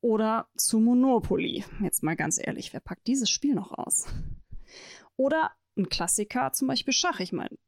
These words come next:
ich mag Schach, aber auf Dauer kann ich das nicht spielen. Aber da gibt's ein paar echt wirklich gut gelungene Alternativen zu.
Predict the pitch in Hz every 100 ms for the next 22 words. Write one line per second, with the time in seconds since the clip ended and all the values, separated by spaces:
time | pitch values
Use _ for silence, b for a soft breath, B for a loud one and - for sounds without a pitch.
0 | _ - - 294 294 - - - 196 190
1 | - - _ - - 262 233 - 190 -
2 | 185 233 247 - 175 247 277 277 302 -
3 | 277 285 277 - 349 349 - _ _ 254
4 | 302 302 - 359 - 269 226 226 220 185
5 | 214 214 - 190 - - -